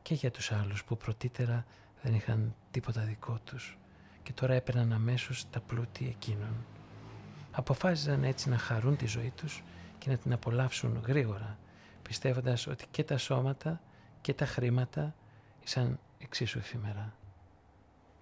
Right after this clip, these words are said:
Κανένας δεν είχε διάθεση να επιμένει περισσότερο σε κάτι που το θεωρούσε καλό, αφού δεν ήταν βέβαιος ότι δεν θα πέθαινε προτού να το πραγματοποιήσει.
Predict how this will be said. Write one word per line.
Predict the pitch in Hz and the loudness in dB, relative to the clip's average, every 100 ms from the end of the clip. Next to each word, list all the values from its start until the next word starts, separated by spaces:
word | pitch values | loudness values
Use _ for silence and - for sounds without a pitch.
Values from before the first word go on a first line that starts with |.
| - - - - - - - - - - - - | -20 -20 -20 -20 -20 -20 -20 -20 -20 -20 -18 2
Κανένας | 165 196 190 131 | 6 8 8 6
δεν | 117 | 4
είχε | 101 110 | 4 0
διάθεση | 101 110 107 104 - | 0 0 0 -2 -2
να | 107 | -2
επιμένει | 104 110 107 107 104 | -2 -2 0 0 -2
περισσότερο | 107 107 - 110 - 113 113 - - - - | -4 -4 -2 -4 -2 -2 -2 -6 -20 -20 -16
σε | - 117 | -6 -4
κάτι | - 135 131 - 101 | 0 0 0 -2 -8
που | - | -6
το | - | -4
θεωρούσε | 98 110 107 - | -2 0 0 -2
καλό, | 113 113 107 104 110 - - - - - - | -2 -2 0 -2 -4 -12 -20 -20 -20 -20 -14
αφού | - 131 - - 160 | -2 0 0 -4 2
δεν | 143 135 | 4 6
ήταν | 120 110 | 4 2
βέβαιος | 113 110 107 107 107 | 2 2 0 0 -2
ότι | 117 | -2
δεν | 110 117 | 0 0
θα | 110 | -2
πέθαινε | - 120 - 120 135 160 - - - - | 0 -2 0 -2 -2 -4 -8 -20 -20 -10
προτού | 143 131 131 | -6 -4 -2
να | 123 | -2
το | 120 | -2
πραγματοποιήσει. | - 113 110 107 107 110 107 101 - | -4 -2 -2 -4 -4 -2 -2 -4 -8